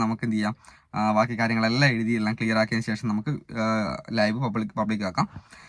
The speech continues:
അപ്പോൾ ഇത്രയും കാര്യങ്ങൾ ശ്രദ്ധിക്കാനുള്ളൂ. പക്ഷേ നിങ്ങൾ ഇതും കൊണ്ടുള്ള ഉപകാരം എന്താണെന്ന് വെച്ച് കഴിഞ്ഞാൽ നിങ്ങൾ ഇത്രയും കാര്യങ്ങൾ ചെയ്ത്, ആ, തംബ്നെയിൽ, ക്യാപ്ഷൻ ഈ കാര്യങ്ങൾ അട്രാക്ട് ചെയ്യുന്ന സാധാരണ അങ്ങനെ ഒരു വീഡിയോ അപ്ലോഡ് ചെയ്യുന്ന അതേ രീതിയിൽ നിങ്ങൾ ചെയ്ത് കഴിഞ്ഞാൽ കൂടുതൽ ആൾക്കാർ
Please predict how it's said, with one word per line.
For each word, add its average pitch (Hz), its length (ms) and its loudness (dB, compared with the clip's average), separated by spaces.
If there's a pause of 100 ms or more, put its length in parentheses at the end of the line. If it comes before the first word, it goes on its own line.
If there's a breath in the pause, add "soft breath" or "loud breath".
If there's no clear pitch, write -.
(140 loud breath)
അപ്പോൾ 165 180 -4
ഇത്രയും 160 300 2
കാര്യങ്ങൾ 151 280 6
ശ്രദ്ധിക്കാനുള്ളൂ. 117 460 -2
പക്ഷേ 139 180 2
നിങ്ങൾ 156 140 6 (100)
ഇതും 175 200 2
കൊണ്ടുള്ള 151 220 4 (100)
ഉപകാരം 170 360 8
എന്താണെന്ന് 113 280 2
വെച്ച് 104 160 -2
കഴിഞ്ഞാൽ 95 220 0 (100)
നിങ്ങൾ 160 180 2
ഇത്രയും 160 260 2
കാര്യങ്ങൾ 139 240 4 (100)
ചെയ്ത്, 117 240 0 (540 soft breath)
ആ, - 20 0 (600)
തംബ്നെയിൽ, 147 440 4 (160)
ക്യാപ്ഷൻ 120 480 2
ഈ - 20 0 (120)
കാര്യങ്ങൾ 131 280 0 (140)
അട്രാക്ട് 127 320 -2
ചെയ്യുന്ന 123 320 0
സാധാരണ 147 340 8
അങ്ങനെ 156 160 4
ഒരു 143 140 4
വീഡിയോ 139 220 2
അപ്ലോഡ് 131 220 -2
ചെയ്യുന്ന 120 200 0
അതേ 139 120 4 (140)
രീതിയിൽ 143 200 4
നിങ്ങൾ 135 200 2
ചെയ്ത് 127 200 2
കഴിഞ്ഞാൽ 113 240 2 (380 loud breath)
കൂടുതൽ 196 340 6 (100)
ആൾക്കാർ 156 260 8